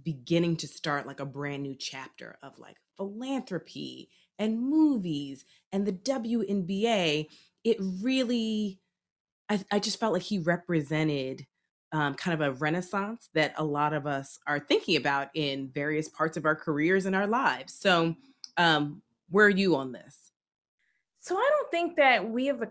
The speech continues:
Speaker 2: as a country, I don't think we as a people have fully processed Kobe Bryant's passing. I don't, I
Speaker 1: Mm-hmm.
Speaker 2: don't think we reckoned with his grief. And I think we have to remember that Kobe passed right before the pandemic hit, like,
Speaker 1: Mm-hmm.
Speaker 2: right before the pandemic hit.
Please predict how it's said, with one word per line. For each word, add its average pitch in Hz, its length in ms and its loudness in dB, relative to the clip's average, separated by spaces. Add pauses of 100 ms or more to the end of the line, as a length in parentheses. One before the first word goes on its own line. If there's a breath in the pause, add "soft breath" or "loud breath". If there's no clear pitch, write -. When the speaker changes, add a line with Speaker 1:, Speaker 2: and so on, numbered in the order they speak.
(120)
Speaker 2:
as 220 160 -2
a 208 60 0
country, 269 580 0
I 277 80 4
don't 320 100 0
think 285 160 -2
we 254 80 -2
as 233 120 -2
a 180 60 0
people 220 380 -2
have 208 260 -2
fully 202 220 0
processed 175 880 0
Kobe 185 280 -2
Bryant's 165 360 0
passing. - 540 -8
I 226 120 8
don't, 240 200 6
I 151 40 -2
Speaker 1:
Mm-hmm. 202 100 4
Speaker 2:
don't 233 220 4
think 220 200 -2
we 214 120 -4
reckoned 196 340 2
with 175 160 -6
his 165 160 -8
grief. 285 260 -2
And 175 100 -2
I 180 60 2
think 220 180 -6
we 226 100 -4
have 254 280 -2
to 262 80 0
remember 208 720 2 (460 loud breath)
that 202 460 6
Kobe 277 440 0
passed 175 880 2 (360)
right 240 360 4
before 240 280 4
the 208 100 2
pandemic 170 600 -2
hit, - 220 -6 (400)
like, - 160 4
Speaker 1:
Mm-hmm. 220 240 0
Speaker 2:
right 294 240 6 (120)
before 240 460 6
the 202 120 2
pandemic 190 680 -2
hit. - 280 -8